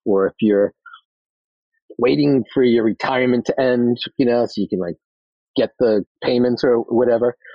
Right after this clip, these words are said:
that doesn't mean that you have to be miserable doing that thing. You know, start to create a little bit of a meditation practice. Start to weave that stuff into the thing you already do. I mean, who's the greatest, you know, soul cycle teacher on the planet? The person who's integrated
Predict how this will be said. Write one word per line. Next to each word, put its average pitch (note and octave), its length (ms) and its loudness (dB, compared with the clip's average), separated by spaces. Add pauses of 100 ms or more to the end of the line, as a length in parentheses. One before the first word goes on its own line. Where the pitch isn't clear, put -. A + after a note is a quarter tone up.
(220)
that E3 140 -2
doesn't A3 240 0
mean D3+ 160 2
that A#2 100 -2
you A#2+ 100 -2
have B2+ 120 -6
to - 80 -6
be B2+ 100 2
miserable E3+ 360 2
doing C3 220 2
that C#3+ 220 -2
thing. B3+ 220 -2 (400)
You F3 100 -2
know, C#3 100 -2
start D#3+ 340 -4
to F#3+ 80 0
create F#3+ 460 2
a B2 60 -2
little C3+ 260 2
bit C#3 140 0
of C3 80 -2
a C3 60 0
meditation C3 640 -4
practice. D#2 480 -10 (300)
Start - 280 -4
to D3 80 0
weave C#3+ 400 2
that B2+ 240 -2
stuff E3+ 280 -4 (180)
into C3 260 -2
the B2+ 180 -4
thing C#3 240 2
you C3+ 240 2
already C3 640 0
do. F#3 300 0 (600)
I B2+ 80 -2
mean, B2+ 240 0 (400)
who's E3 260 0
the D3 120 0
greatest, C3+ 680 0
you C3+ 120 0
know, G#2+ 160 -2
soul B2 340 -2
cycle B2+ 540 -2
teacher B2+ 500 -2
on B2 220 0
the C3 120 -4
planet? E3 360 -2 (340)
The G#3+ 60 0
person B3 360 0
who's A#3 220 0
integrated A3 840 0